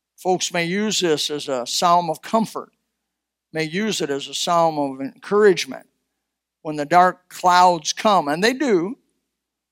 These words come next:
When the storm comes, storm passes over, and the thunder sounds no more. Father, help us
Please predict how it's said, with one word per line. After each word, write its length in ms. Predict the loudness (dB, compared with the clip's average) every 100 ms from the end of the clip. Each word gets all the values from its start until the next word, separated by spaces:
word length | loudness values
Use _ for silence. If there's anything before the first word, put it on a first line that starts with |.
| _
When 140 | -10
the 80 | -2
storm 540 | -2 2 2 2 0
comes, 760 | -2 2 2 2 -2 -8 -14 -16 _ _ _ _ _
storm 460 | -14 -4 0 2 2
passes 580 | 4 4 4 -2 -4 0
over, 680 | 0 0 -2 -4 -6 -14 _ _ _ _ _ _ -16
and 120 | -12
the 80 | -6
thunder 760 | 0 0 0 -2 -2 -6 -10 _
sounds 600 | -16 -4 -2 -2 -2 -8 -8
no 200 | -8 -4
more. 560 | -6 -6 -10 -20 _ _ _ _ _ _ _ _ _ _ _ _
Father, 340 | 4 6 6
help 300 | 6 6 6
us 340 | -2 -2 -8